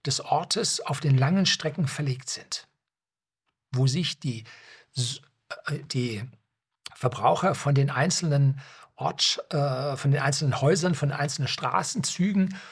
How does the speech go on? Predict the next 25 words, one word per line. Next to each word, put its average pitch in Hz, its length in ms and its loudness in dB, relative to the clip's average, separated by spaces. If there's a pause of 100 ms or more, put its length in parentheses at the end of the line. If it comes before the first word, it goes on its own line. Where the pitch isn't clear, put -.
(240)
auf 143 300 0
die 147 340 0 (380)
gemeinsamen 139 600 2
Leitungen, 139 840 2 (640)
äh, 120 260 -6 (160)
zusammenschließen. 123 840 -2 (520)
Das - 460 -4 (240)
ist 139 140 -4
das 135 100 -2
Bottleneck. 107 560 -10 (340)
Da 165 220 0
ist 160 160 -2
es 151 80 0
schwierig, - 540 -6 (380)
ne? 170 200 -6 (960)
Und 135 440 4 (340)
wenn 147 260 2
man 147 220 6
dort 123 500 0
diese 143 160 -2
ganzen, 143 560 -2 (800)
ja, 120 240 -6 (100)
Böden 147 460 2
aufreißen 117 760 -4
muss, - 420 -4